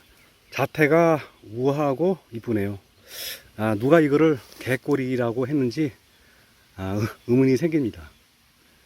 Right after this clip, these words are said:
예, 개꼬리 같지 않고 뭐 다른 모습 같습니다. 고결하고 겸손하고 그럼, 그렇게 보이네요.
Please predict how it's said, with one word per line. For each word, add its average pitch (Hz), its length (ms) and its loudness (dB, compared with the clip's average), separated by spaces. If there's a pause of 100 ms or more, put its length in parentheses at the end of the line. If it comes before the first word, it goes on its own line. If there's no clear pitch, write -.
(260)
예, 85 220 -8 (340)
개꼬리 131 340 -2
같지 131 260 0
않고 160 500 -2 (960)
뭐 104 160 -4
다른 131 420 2 (260)
모습 104 260 -6
같습니다. 90 480 -10 (2000)
고결하고 131 680 0 (680)
겸손하고 135 800 0 (300)
그럼, 107 320 -2 (160)
그렇게 123 280 -4
보이네요. 98 380 -4